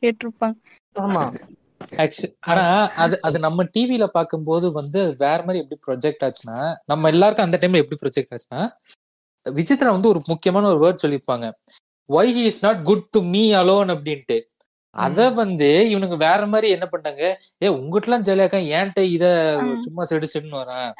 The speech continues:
Speaker 3: அதனால எனக்கு அவனை
Speaker 1: கடைசியில
Speaker 3: பிடிக்கல."
Speaker 1: அந்த ஷோ
Speaker 3: உண்மையிலே
Speaker 1: டைரக்டரோ அந்த எடிட்டரோட கிட்ட தான் இருக்கு எப்படி கண்டென்ட் வருதுன்னு.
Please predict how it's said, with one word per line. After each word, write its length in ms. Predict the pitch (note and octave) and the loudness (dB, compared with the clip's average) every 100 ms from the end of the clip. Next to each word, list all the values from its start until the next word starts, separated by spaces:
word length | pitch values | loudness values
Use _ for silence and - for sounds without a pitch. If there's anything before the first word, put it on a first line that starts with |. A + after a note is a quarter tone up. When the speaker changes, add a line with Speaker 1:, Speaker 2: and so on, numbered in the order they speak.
| - | -6
Speaker 3:
அதனால 420 | B2 - F#3 G#3+ | 0 2 4 4
எனக்கு 220 | G#3 A3 | 4 4
அவனை 180 | E3 D3 - | 4 2 4
Speaker 1:
கடைசியில 20 | |
Speaker 3:
பிடிக்கல." 640 | D#4 E4 F4 D#4+ C#3 C3 A#2 - _ _ _ _ - | 4 6 6 6 4 4 0 -6 _ _ _ _ -12
Speaker 1:
அந்த 240 | G#3 G#3 - | -4 -2 4
ஷோ 60 | |
Speaker 3:
உண்மையிலே 300 | B3+ A3 B3+ | 6 8 8
Speaker 1:
டைரக்டரோ 640 | C#4+ D4+ D#4+ B3+ - C#4 C#4 | 6 6 4 2 0 2 4
அந்த 440 | C4+ B3 A3+ A3 | 4 4 4 4
எடிட்டரோட 720 | A#3+ D4 C4+ B3+ B3 C#4 C4+ | 2 2 4 4 6 6 6
கிட்ட 340 | A3+ C4+ A3 B3 | 4 2 4 4
தான் 140 | D4+ | 6
இருக்கு 300 | C4+ A#3+ B3 | 4 2 2
எப்படி 340 | A#3 A3+ B3 B3 | 2 2 0 2
கண்டென்ட் 440 | A#3+ B3+ B3 A#3+ | 2 2 0 0
வருதுன்னு. 440 | A3+ A#3 A3+ A#3 | -2 0 -2 -2